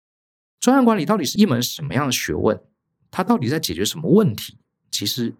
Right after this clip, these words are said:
我可以一句话讲完，就是面对不确定的时候，还能达成目标的方法。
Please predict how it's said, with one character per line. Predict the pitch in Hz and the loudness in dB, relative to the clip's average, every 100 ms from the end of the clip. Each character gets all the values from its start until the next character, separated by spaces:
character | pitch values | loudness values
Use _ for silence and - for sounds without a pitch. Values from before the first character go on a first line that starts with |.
| _ _ | _ _
我 | - 87 | -8 -8
可 | - | -6
以 | 107 | -8
一 | - | -6
句 | - 107 | -4 -2
话 | 104 | -4
讲 | - - | -6 -12
完， | - - _ _ _ _ _ | -18 -20 _ _ _ _ _
就 | - 226 | 2 2
是 | 180 - 175 | 2 2 4
面 | 170 196 151 139 | 8 6 6 2
对 | 160 127 | 2 0
不 | - - 101 | -2 -10 -8
确 | 110 - 190 139 | -4 0 2 2
定 | 113 127 82 | 2 -2 -2
的 | 78 | -6
时 | - | -8
候， | 85 90 - _ | -6 -8 -8 _
还 | - - 101 139 | -6 -2 2 2
能 | 139 107 | 4 2
达 | 107 98 | 0 -4
成 | 101 98 | -2 -4
目 | 101 | -2
标 | 90 87 | -2 -4
的 | |
方 | 82 78 | -6 -12
法。 | - - | -14 -16